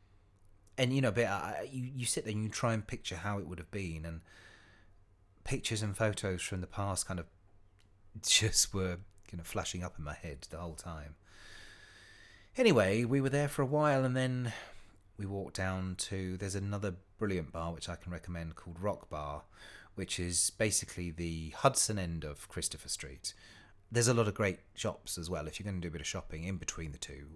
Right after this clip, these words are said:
which we did a little bit of, and, uh, yeah. Um,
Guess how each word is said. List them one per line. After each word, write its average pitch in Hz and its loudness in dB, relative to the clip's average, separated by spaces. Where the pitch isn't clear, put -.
which - -12
we 80 -10
did - -10
a - -4
little 190 -6
bit 69 -8
of, 78 -8
and, 87 -6
uh, - -8
yeah. - -2
Um, 107 4